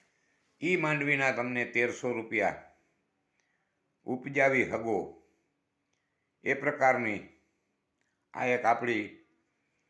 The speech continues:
નમ્ર વિનંતી છે કે આવી તમે યુક્તિ કરો, આવો જુગાર ખેડો કે ભાઈ તમે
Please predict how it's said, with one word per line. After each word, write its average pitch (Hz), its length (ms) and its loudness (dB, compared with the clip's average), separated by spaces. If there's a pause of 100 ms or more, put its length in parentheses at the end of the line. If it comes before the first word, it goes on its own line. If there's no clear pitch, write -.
(540)
નમ્ર 135 320 0
વિનંતી 139 480 -2
છે 123 220 0 (1080)
કે - 60 -2
આવી 123 540 2
તમે 123 440 -4 (400)
યુક્તિ 139 340 -4
કરો, 120 640 2 (1500)
આવો 135 220 0
જુગાર 135 400 2
ખેડો 127 680 0 (1200)
કે 123 80 -2
ભાઈ 127 540 2
તમે 131 500 -2